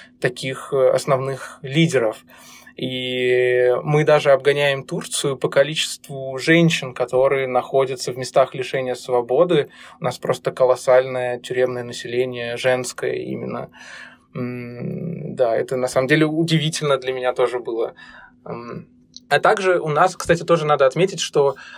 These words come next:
э, у нас очень большая смертность в российских тюрьмах. Нес-, вот у нас огромное количество людей вообще в целом сидят, и, э,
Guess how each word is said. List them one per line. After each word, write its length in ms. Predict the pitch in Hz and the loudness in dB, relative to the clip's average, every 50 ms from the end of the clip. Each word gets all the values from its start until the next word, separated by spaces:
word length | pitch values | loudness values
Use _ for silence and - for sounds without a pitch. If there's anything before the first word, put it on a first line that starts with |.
| - - - | -14 -6 -4
э, 140 | 135 127 | -2 0
у 120 | 127 123 139 | 0 0 0
нас 320 | 139 143 151 165 170 165 - | 2 4 4 4 2 0 -2
очень 280 | 160 160 165 - 165 147 | -2 -2 -2 0 0 2
большая 360 | 143 135 - - 143 135 135 | 0 2 4 4 6 6 4
смертность 720 | - - 139 135 139 139 - - 139 131 - - - - | 4 0 0 0 0 0 0 -4 -8 -8 -8 -12 -12 -10
в 80 | 139 127 | -4 0
российских 540 | 135 135 131 - 151 131 - - - 127 - | 0 0 0 -2 -6 -8 -8 -6 -8 -8 -6
тюрьмах. 500 | - - 170 190 202 160 131 - - - _ _ - - - - | -2 0 0 2 2 0 -2 -4 -6 -16 _ _ -20 -20 -16 -12
Нес-, 160 | - - - - | -10 -10 -8 -8
вот 240 | 135 127 127 127 | -6 -4 -4 -4
у 40 | 131 | -2
нас 160 | 135 127 - | -4 -2 0
огромное 440 | 120 120 127 131 147 147 139 135 127 127 | 0 0 2 4 4 4 4 2 -4 -4
количество 500 | - 135 131 131 131 - - - - 139 | -2 -4 -4 -4 -6 -8 -10 -8 -8 -8
людей 280 | 127 131 127 127 127 | -6 -6 -4 -2 0
вообще 240 | 123 120 120 - 131 | 0 0 -2 -4 -8
в 40 | - | -6
целом 280 | - - 123 123 120 117 | -2 -2 0 0 -2 -6
сидят, 420 | - - 143 160 208 247 269 269 _ _ - - - - _ - | -8 -6 0 2 2 2 2 0 _ _ -20 -20 -20 -20 _ -12
и, 520 | 151 147 160 175 185 190 190 190 185 175 | -8 -6 -4 -2 -2 -2 -2 0 2 2
э, 300 | 160 139 - - 131 131 | 2 2 2 0 -4 -4